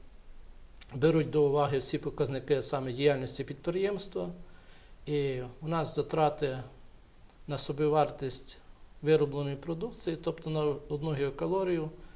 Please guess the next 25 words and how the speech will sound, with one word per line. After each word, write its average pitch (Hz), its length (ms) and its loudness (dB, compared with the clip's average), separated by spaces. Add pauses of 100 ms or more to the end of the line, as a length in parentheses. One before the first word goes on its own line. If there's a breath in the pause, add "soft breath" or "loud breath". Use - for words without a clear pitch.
(320 loud breath)
вийшли 147 340 0
менші. 113 540 -8 (360)
Для 160 180 0
мене, 185 320 0 (340)
як 151 320 -4 (200)
керівника, 143 600 0
е, 110 100 -6 (680)
я 147 100 -2
рахую, 135 340 -2
що 117 160 -6
це 120 280 -4 (480 loud breath)
позитивний 175 520 2
показник, 165 600 -2 (540 loud breath)
бо 147 120 4
ми 156 120 0
працюємо 143 600 2
в 131 40 -4
напрямку 131 720 -4
енергозбереження, 151 1000 0
в 127 160 -10
напрямку 139 600 -4 (140)
оптимізації 147 1080 0
і 131 120 -8
в 123 60 -8
напрямку 139 640 -6